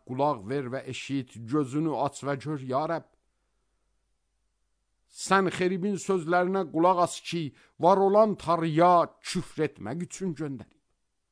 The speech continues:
Ya Rəbb, doğrudur. Aşor padşahları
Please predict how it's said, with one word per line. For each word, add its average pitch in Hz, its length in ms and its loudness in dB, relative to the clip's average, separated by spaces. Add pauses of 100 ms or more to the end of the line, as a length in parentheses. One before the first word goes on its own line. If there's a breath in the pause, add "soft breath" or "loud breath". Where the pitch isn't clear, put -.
(2500)
Ya 139 200 0
Rəbb, 143 220 -4 (160)
doğrudur. 143 640 -6 (840)
Aşor 160 380 -2
padşahları 143 840 -2